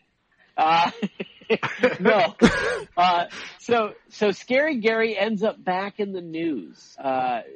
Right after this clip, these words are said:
because, uh, Scary Gary makes this memorial thing, and it's in his yard, and it's got photos, uh, you know, it's a memorial, uh, memorializing, you know, the fallen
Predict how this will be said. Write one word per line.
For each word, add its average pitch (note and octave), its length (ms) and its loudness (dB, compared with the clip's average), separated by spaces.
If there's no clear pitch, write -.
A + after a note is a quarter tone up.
because, D3+ 640 -2
uh, C3+ 400 -2
Scary A#3 400 -2
Gary G#3 260 0
makes D#3+ 340 -6
this D#3 240 -10
memorial C3 680 -4
thing, F2+ 280 -12
and A#2+ 80 -4
it's C#3+ 160 -6
in G3+ 100 0
his C#3+ 200 -4
yard, G#2+ 600 -6
and G2+ 120 -8
it's - 180 -12
got E3 180 2
photos, C#3 1200 0
uh, A#2+ 400 0
you C3+ 140 0
know, C3+ 160 -2
it's C3+ 180 -6
a D#3 60 -2
memorial, D3+ 560 2
uh, C3+ 480 -4
memorializing, C#3+ 1000 0
you A4+ 60 -4
know, C4 160 4
the G3+ 80 -2
fallen G#3 640 0